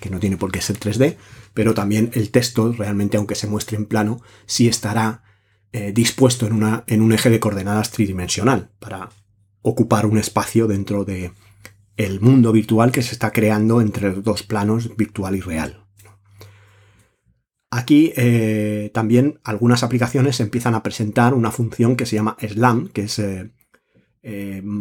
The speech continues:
escaneado, mapeo y localización simultánea, que esta función permite a los usuarios ver el objeto desde múltiples ángulos. Eh, por ejemplo, pues la presentación de un coche, en, podrías, pues, eh,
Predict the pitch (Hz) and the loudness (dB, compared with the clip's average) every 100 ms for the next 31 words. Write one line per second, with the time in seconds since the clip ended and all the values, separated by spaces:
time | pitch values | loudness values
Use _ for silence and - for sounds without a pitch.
0 | 107 - 113 - 110 98 110 120 123 110 | -8 -8 -8 -6 -6 -2 2 6 6 4
1 | - 123 120 117 120 - 123 110 107 104 | 4 4 6 4 -2 -4 0 0 0 -2
2 | 101 107 123 104 - 104 104 139 127 120 | -4 0 0 2 -2 -6 -2 2 2 2
3 | 131 - 110 - 107 117 - _ _ - | -2 -8 -6 -4 -6 -6 -14 _ _ -4
4 | 117 - 120 123 104 110 117 110 107 113 | -4 2 2 2 0 0 2 0 -2 -4
5 | 113 110 123 117 107 110 104 123 123 120 | 0 2 2 2 2 2 0 0 2 2
6 | 104 101 107 113 107 98 - - 135 117 | 2 0 -2 0 -2 -2 -4 2 4 6
7 | 110 160 - _ _ - - _ 110 101 | 4 2 -6 _ _ -20 -20 _ -10 -10
8 | 98 101 - 107 120 117 113 - 113 110 | -10 -12 -4 0 2 2 2 0 -6 -4
9 | 104 98 - 107 - 117 107 98 95 - | -4 -4 -2 -2 0 0 2 0 -2 -2
10 | 113 107 120 117 143 - - - - _ | -4 2 2 4 2 0 -14 -20 -20 _
11 | 110 101 98 98 95 98 98 110 98 104 | -2 0 0 -2 -4 -6 -2 0 4 2
12 | - - - 104 - 135 107 107 101 113 | 0 -4 -8 -6 -8 -8 -8 -8 -10 -12